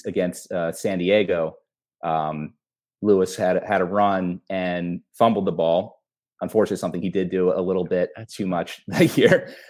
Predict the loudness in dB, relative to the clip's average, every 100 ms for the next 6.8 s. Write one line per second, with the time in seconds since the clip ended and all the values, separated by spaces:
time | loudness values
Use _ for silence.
0 | -12 0 2 2 0 2 4 4 6 4
1 | 4 0 2 4 2 2 2 2 -2 -2
2 | 0 2 0 0 0 4 4 2 -4 -4
3 | -2 -2 -2 -8 -8 -2 2 2 2 0
4 | -4 -6 -6 -4 -2 -2 -4 -6 -6 -8
5 | -4 -2 -2 0 0 -2 -6 -6 -8 -8
6 | -12 -10 -12 -10 -12 -6 -4 -4